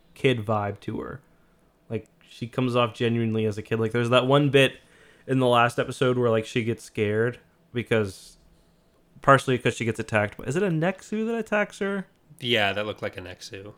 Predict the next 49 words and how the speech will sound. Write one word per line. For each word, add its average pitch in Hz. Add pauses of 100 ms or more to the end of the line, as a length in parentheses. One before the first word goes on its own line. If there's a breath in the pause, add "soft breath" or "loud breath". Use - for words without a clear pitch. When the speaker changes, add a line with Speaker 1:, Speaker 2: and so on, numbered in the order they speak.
Speaker 1:
She -
gets 143
attacked 139
by 135
a 120
Nexu, 117 (480 soft breath)
but 120
also, 110 (380)
uh, 95 (100)
Hunter 123
yells 107
at 101
her, 98 (640 soft breath)
and 110
she 113
kinda 113
just, 107
like, 110
the 131
way 135
she, 123 (420 soft breath)
they 143
had 131
her 120
kind 123
of 117
just, 117
like, 113 (140)
deflate 127
kind 123
of 117
reminded 107
me 107
of, 101
like, 101 (120)
my 113
kids 120
kind 139
of, 139
well, 120 (400)
August 113
specifically. 113
He's, 117
he's 151
only 135
two 120
and 110
a 104
half, 104